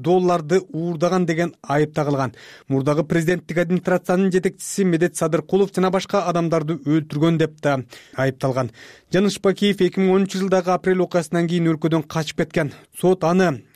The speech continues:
Курманбек Бакиевдин кенже уулу Максим Бакиевди ошол кездеги премьер-министр Данияр Үсөновду сыртынан өмүр бою кескен. Кол тийбестик макамы алынган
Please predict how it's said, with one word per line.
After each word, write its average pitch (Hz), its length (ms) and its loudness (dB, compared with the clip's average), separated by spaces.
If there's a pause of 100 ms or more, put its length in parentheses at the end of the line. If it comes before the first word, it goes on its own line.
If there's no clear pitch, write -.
(100)
Курманбек 156 340 0
Бакиевдин 175 500 0
кенже 175 280 0
уулу 180 180 2
Максим 175 460 -2
Бакиевди 156 580 -2 (400)
ошол 170 320 0
кездеги 165 320 2
премьер-министр 175 760 2 (280)
Данияр 170 520 0 (180)
Үсөновду 190 560 2
сыртынан 156 560 -2
өмүр 147 300 2
бою 143 200 2
кескен. 135 360 -2 (420)
Кол 196 160 0
тийбестик 190 420 0
макамы 180 400 0
алынган 180 380 2